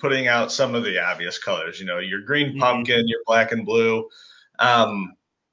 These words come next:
Speaker 1: one of the big things I really wanna do is freaking making a brown one. It is remarkable that you cannot find brown soft plastics and <laughs> especially, like,
Speaker 2: Yeah.
Speaker 1: crawls.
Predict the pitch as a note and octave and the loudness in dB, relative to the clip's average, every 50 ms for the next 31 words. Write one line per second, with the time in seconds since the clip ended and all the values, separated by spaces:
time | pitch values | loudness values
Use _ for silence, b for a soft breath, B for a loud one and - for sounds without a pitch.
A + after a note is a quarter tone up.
0 | _ _ - C3 D3 E3+ F3+ F3+ F3 C3+ C3+ D3+ D3+ C#3+ C#3+ C#3+ C3+ - - C3+ | _ _ 2 6 8 8 8 8 6 6 4 2 4 6 6 4 4 4 6 6
1 | C3+ C3 C3 B2 A#2+ G#2+ G#2 G#2+ B2+ C3 C3+ C3 C3 B2+ B2+ B2+ B2+ A#2 G#2 G2 | 6 6 6 4 2 2 4 4 6 6 6 6 6 4 4 4 4 4 2 2
2 | G#2 A#2+ B2 B2 C3 C#3 D3 D3 D3 - - A2+ A#2 A#2 - - - D3+ D3 D3 | 0 0 2 4 4 4 2 0 -2 -4 0 0 0 0 0 2 2 4 4 4
3 | D3 C3+ B2 A2 G#2 A#2 B2+ B2 B2 C3+ B2+ A2+ G2+ F#2+ G2 F#2+ G2 A2 B2 B2+ | 2 2 2 2 2 2 2 2 0 0 0 0 0 2 0 0 2 2 2 2
4 | C3 C3+ C#3 C#3+ D3 D3+ - _ _ _ _ _ _ _ _ _ _ _ _ _ | 4 4 4 4 2 -2 -8 _ _ _ _ _ _ _ _ _ _ _ _ _
5 | _ _ _ _ - C3 C3+ D3 D3+ D3+ C#3 D3 C#3+ C3 A#2+ A#2 A#2+ C3+ C#3 C#3 | _ _ _ _ 2 4 6 6 6 6 6 4 4 4 6 6 8 8 8 8
6 | D#3 D3+ B2+ C#3 D3 D3+ D#3 D3 B2 - A#2 B2+ C3+ B2+ - C3+ A#2 A2 A2 A#2 | 6 2 2 4 6 6 6 6 6 4 2 0 -2 0 0 0 2 4 4 4
7 | A2+ - - - G#2+ G#2+ A#2 B2 B2 A#2+ A#2 F#2 F#2 G2 G#2+ A#2 B2 B2+ A#2+ A#2+ | 2 0 -4 -2 0 2 2 2 0 -4 -2 0 0 2 2 2 0 -2 -6 -12
8 | A#2+ _ _ _ - - B2 B2 C3 B2+ - - A2 A2 A2+ A2+ - - C#3 C#3 | -14 _ _ _ -2 2 4 4 4 4 4 6 6 6 6 6 4 2 0 0
9 | C#3 - A2+ A2 G#2+ G#2 G#2 G2+ F#2+ - - - - - - F3 - - - - | 0 -2 -4 -4 -6 -8 -10 -12 -14 -14 -16 -16 -16 0 4 4 4 4 0 -6
10 | - - C#3 C#3 - D3+ C#3+ B2 - C3 C3 C3+ D3 D#3+ C#3+ C3+ - - | 2 2 4 6 8 8 8 8 8 6 8 8 8 8 8 6 4 0